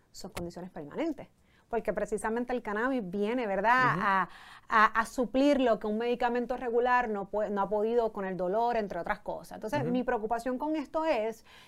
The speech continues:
Speaker 1: que, pues, si estas personas realmente van a utilizar el cannabis permanentemente,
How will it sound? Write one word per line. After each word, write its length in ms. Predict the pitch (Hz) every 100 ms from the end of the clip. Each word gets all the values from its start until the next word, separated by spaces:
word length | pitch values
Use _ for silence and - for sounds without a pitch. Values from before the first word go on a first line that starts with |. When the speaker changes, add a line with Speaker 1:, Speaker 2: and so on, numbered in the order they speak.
| _
Speaker 1:
que, 400 | - 233 214 - - _ _ _
pues, 200 | 226 208 - _
si 140 | -
estas 180 | 214 214
personas 400 | 247 240 285 277
realmente 380 | 202 180 180 202
van 140 | 208
a 40 | 208
utilizar 420 | 214 226 233 220
el 120 | 214
cannabis 400 | 214 226 214 175 _ _ _ _ _ _ _ _ _ -
permanentemente, 800 | 180 175 165 240 311 370 254